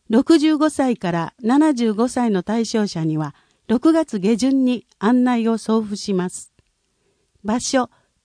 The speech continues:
加古川総合保健センター、中央公民館、協力医療機関。申し込み、案内が届いてからお申し込みください。がん検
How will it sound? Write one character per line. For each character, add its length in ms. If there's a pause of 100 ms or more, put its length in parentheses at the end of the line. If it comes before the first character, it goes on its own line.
加 140
古 180
川 240
総 240
合 180
保 120
健 260
セ 180
ン 80
タ 380
ー、 60 (460)
中 200
央 240
公 260
民 260
館、 300 (460)
協 240
力 340
医 120
療 180
機 180
関。 240 (720)
申 200
し 120
込 180
み、 260 (400)
案 240
内 200
が 140
届 360
い 40
て 100
か 160
ら 300
お 60
申 260
し 60
込 100
み 120
く 100
だ 140
さ 180
い。 80 (1160)
が 200
ん 80
検 280